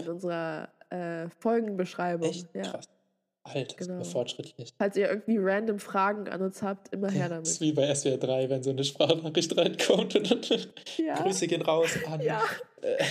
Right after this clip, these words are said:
Speaker 1: Mit so
Speaker 2: Peter aus Hamburg.
Speaker 1: Also ich, ich würd sagen, die, die Voraussetzungen sind, ihr seid irgendwo in der Nähe von einem Flugplatz oder es fährt ein
Speaker 2: Ja.
Speaker 1: Zug direkt hinter euch
Speaker 2: Oder ihr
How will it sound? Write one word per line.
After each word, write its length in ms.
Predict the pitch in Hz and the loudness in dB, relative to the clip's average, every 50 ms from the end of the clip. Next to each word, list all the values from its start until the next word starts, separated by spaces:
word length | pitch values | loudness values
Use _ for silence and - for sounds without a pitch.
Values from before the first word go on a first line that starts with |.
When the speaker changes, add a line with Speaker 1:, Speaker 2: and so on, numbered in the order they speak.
| - - - | 0 0 0
Speaker 1:
Mit 180 | 269 254 - | 0 -2 2
so 80 | 269 262 | 2 2
Speaker 2:
Peter 280 | 170 - 160 151 156 156 | 2 2 0 0 0 0
aus 240 | 139 139 139 - - | 0 0 0 -2 -2
Hamburg. 480 | 127 131 131 135 135 139 135 139 - - - - | -4 -2 0 0 0 0 -2 -4 -10 -14 -8 0
Speaker 1:
Also 180 | - 220 240 240 | 0 2 2 2
ich, 220 | - 247 - - | 0 -2 -2 -4
ich 100 | - - | -6 0
würd 160 | - 254 247 247 | 2 2 2 4
sagen, 320 | 220 226 262 285 269 226 | 2 2 2 0 -2 -2
die, 260 | 226 233 226 208 - - - - - | 0 0 0 0 -4 -8 -14 -8 -6
die 100 | 220 226 | -6 -2
Voraussetzungen 540 | - 220 214 202 220 233 240 240 - 240 - | 0 2 2 2 2 2 0 0 0 -2 -2
sind, 200 | 233 240 240 - | -2 -4 -2 -2
ihr 100 | - 196 | 0 2
seid 220 | 202 202 214 - | 2 0 0 0
irgendwo 280 | - 190 220 233 240 233 | 0 0 0 0 -2 -2
in 60 | 226 | -2
der 80 | 220 214 | 0 0
Nähe 140 | 208 214 220 | 0 -2 -2
von 140 | - 208 | -2 -4
einem 100 | 202 196 | -4 -4
Flugplatz 760 | 190 - - 240 254 247 - - 302 294 392 - - - - _ _ _ _ _ _ _ _ _ | -4 -2 0 0 0 -2 -2 -4 -2 -2 -2 -4 -8 -18 -20 _ _ _ _ _ _ _ _ _
oder 400 | 190 208 214 254 294 311 - - | 2 2 4 4 2 2 0 -2
es 120 | 220 - | -4 -4
fährt 220 | - - 220 214 | -2 -2 -2 0
ein 120 | - 202 208 | 0 0 2
Speaker 2:
Ja. 260 | 143 143 143 156 151 | 4 6 6 4 4
Speaker 1:
Zug 160 | - - - | 2 -6 -4
direkt 380 | - 233 208 220 - - - - | 0 2 2 4 2 0 0 0
hinter 340 | - 330 330 - 339 - - | 0 0 2 2 2 2 4
euch 80 | - | 6
Speaker 2:
Oder 100 | - 160 | 6 6
ihr 60 | 160 | 6